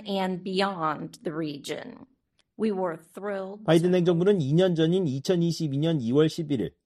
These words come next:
Speaker 2: 인도 태평양 전략을 공개했습니다. 특히 북한 문제와 관련해선 비핵화 목표와 북한 인권 개선, 그리고 한국과 일본에 대한 확장 억지 강화를 강조했습니다.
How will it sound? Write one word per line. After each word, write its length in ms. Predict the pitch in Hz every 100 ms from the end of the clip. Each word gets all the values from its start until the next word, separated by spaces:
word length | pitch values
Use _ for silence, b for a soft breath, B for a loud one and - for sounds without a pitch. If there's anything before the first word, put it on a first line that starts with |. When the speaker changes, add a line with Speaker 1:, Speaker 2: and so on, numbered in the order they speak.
| _
Speaker 2:
인도 320 | 127 151 185
태평양 500 | 185 185 190 170 165
전략을 400 | 147 107 95 135
공개했습니다. 680 | 143 123 107 - 85 85 87 _ _ _ _ _ -
특히 300 | 170 190 170
북한 260 | 160 185
문제와 360 | 175 165 165 160
관련해선 640 | 139 143 139 131 151 147 -
비핵화 460 | 135 165 165 170
목표와 600 | 147 120 - 113 131 131
북한 320 | - - 151 113
인권 400 | 117 127 151 131
개선, 320 | 104 90 73 _ _
그리고 400 | - 113 143 143 _
한국과 460 | - 202 202 180 196
일본에 400 | 139 135 156 139
대한 280 | 113 131 151
확장 400 | - 175 196 165
억지 380 | 104 104 - 151
강화를 440 | - 110 101 113
강조했습니다. 720 | 135 110 104 90 82 80 78